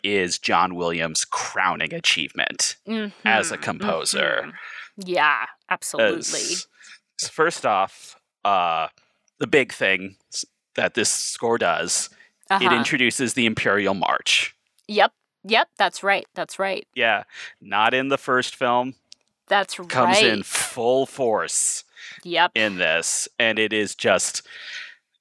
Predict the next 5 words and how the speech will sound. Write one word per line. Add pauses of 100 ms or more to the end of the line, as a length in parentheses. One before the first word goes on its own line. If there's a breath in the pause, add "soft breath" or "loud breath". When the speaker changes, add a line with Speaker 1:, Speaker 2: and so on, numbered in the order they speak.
(140)
Speaker 1:
a
perfect
tonal (520)
balance (300)
of,